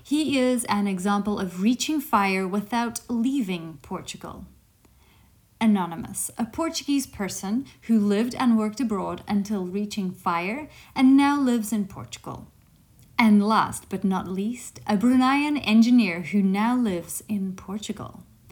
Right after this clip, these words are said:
Let me show you the five questions I asked them, and please write them down so that you too can answer them. Oh, here's a word of warning.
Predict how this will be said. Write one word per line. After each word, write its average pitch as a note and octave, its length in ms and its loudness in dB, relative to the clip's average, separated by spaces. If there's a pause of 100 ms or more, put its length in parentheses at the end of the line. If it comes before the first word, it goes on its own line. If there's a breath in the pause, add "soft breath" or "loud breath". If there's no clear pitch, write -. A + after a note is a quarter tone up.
(380 soft breath)
Let D4+ 300 2
me F4 120 4
show - 220 -2
you G#3+ 220 0
the F#3 100 -6
five G3 380 2
questions C4 480 2
I C4+ 100 -4
asked C4+ 480 -6
them, C4+ 300 0 (260 loud breath)
and C4 180 4
please C#4 380 2
write G#3 240 -4
them G3 200 0
down E3 260 -6
so F#3 160 -10
that F3+ 280 -6
you G3+ 300 0
too A#3+ 500 -2
can F#3 200 -6
answer E3+ 420 -12
them. D3+ 320 -18 (500 loud breath)
Oh, - 280 4 (200)
here's A3+ 300 4
a B3 80 4
word A3+ 200 4
of F#3+ 100 -2
warning. F#3 500 0